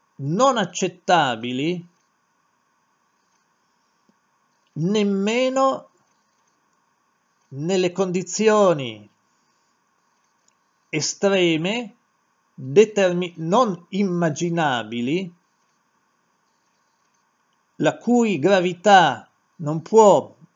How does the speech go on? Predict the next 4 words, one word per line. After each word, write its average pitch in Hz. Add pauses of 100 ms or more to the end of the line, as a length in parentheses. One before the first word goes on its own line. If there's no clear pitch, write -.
(160)
essere 127 (360)
minimamente, 180 (920)
eh, 139
ehm, 120